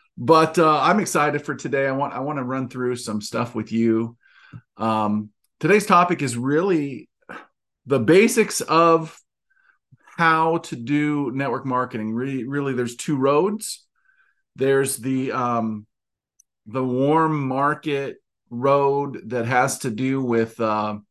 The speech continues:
three-way calls and home meetings and, uh, my personal favorite, the,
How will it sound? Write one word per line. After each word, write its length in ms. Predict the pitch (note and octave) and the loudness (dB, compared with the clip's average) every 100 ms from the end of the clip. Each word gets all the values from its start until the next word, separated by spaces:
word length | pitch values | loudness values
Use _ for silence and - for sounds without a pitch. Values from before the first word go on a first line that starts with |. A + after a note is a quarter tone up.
| _ _ _ _ _ _ _ _ _ _ _ _ _ _ _ - | _ _ _ _ _ _ _ _ _ _ _ _ _ _ _ -6
three-way 320 | C3+ C#3+ C3 | -2 2 2
calls 640 | A#2+ A#2+ A#2 A#2 A#2 G#2+ G2+ | 4 2 4 4 2 0 -4
and 420 | F#2 F2+ F#2 G2 | -6 -6 -6 -6
home 300 | G2+ B2 A#2 | -2 2 6
meetings 640 | A#2 A2+ A2 G#2+ G#2 F#2+ | 6 4 2 2 0 -2
and, 440 | G2 F#2+ F#2 G2+ - _ - | -6 -6 -6 -8 -12 _ -20
uh, 140 | G2 | -6
my 200 | A2+ G#2+ | -2 0
personal 460 | G2+ E3+ F3 D#3+ A#2 | 2 2 2 2 0
favorite, 580 | - A#2 G#2+ G#2+ G2+ F#2+ | 4 4 4 0 -2 -2
the, 560 | A#2 A#2 A2+ A2 - | -2 -2 -4 -6 -10